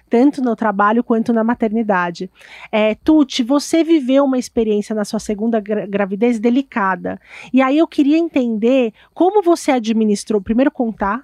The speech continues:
né, você contar pra, pra quem tá nos escutando, quem não conhece a sua história, o que aconteceu, e como você lidou nesse momento, porque você já estava trabalhando, e você precisava lidar com uma questão pessoal delicada.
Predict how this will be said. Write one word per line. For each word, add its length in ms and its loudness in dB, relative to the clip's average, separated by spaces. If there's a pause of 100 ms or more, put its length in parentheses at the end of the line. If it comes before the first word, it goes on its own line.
né, 180 -4
você 240 -8
contar 600 -4
pra, 360 -6 (220)
pra 100 -8
quem 160 -4
tá 140 -4
nos 160 -2
escutando, 680 -4
quem 180 -6
não 120 -4
conhece 320 -6
a 60 -8
sua 120 -8
história, 380 -4 (180)
o 80 -8
que 200 0
aconteceu, 720 -2 (200)
e 80 -2
como 360 0
você 280 -2
lidou 640 0 (240)
nesse 380 2
momento, 640 0
porque 180 -8
você 240 -2
já 220 0
estava 420 -4
trabalhando, 840 -2 (460)
e 80 2
você 240 0
precisava 560 -2
lidar 320 0
com 380 -6
uma 300 0
questão 400 -4
pessoal 400 -4
delicada. 720 -6